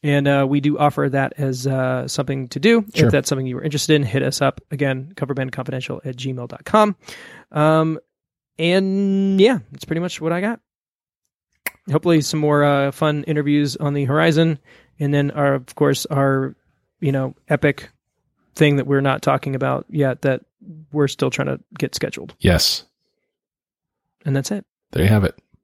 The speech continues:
Speaker 1: Well, guys, once again, thanks for tuning in, and, uh, thank you for your continued support. From Atlanta, Georgia, I am Adam Johnson.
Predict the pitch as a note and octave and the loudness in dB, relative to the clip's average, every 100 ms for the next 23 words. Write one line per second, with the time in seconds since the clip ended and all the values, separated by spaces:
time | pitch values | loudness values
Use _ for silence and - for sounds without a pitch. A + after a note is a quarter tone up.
0 | _ _ _ _ - - - - F3 G3+ | _ _ _ _ -20 -20 -18 2 4 6
1 | G3+ G3 - _ _ G3 F#3 F3+ F#3 - | 4 0 -10 _ _ 0 2 4 2 -2
2 | - F#3 F#3 F3 - E3+ - F3 E3 F3+ | -2 -2 -2 -8 -2 -2 2 2 4 2
3 | G3 F#3+ D#3+ D3+ D3+ D3 D#3 D3 C#3+ C3+ | 2 2 2 4 2 0 -2 0 -2 -2
4 | D#3 D3 D#3 C#3+ C#3 C3+ - C#3 B2 - | -2 -2 0 -2 -2 -4 -6 -8 -10 -8
5 | - D#3+ - - G#3 F3 D#3+ D#3+ D3+ C#3 | -2 -2 -2 -2 -2 0 -4 -4 -4 -4
6 | C#3+ C3+ C#3 - F3 F3 C#3+ C3 C3+ G3 | -4 -4 -6 -6 -4 -4 -6 -8 -2 -2
7 | G3 A3+ A3+ | 0 -2 -2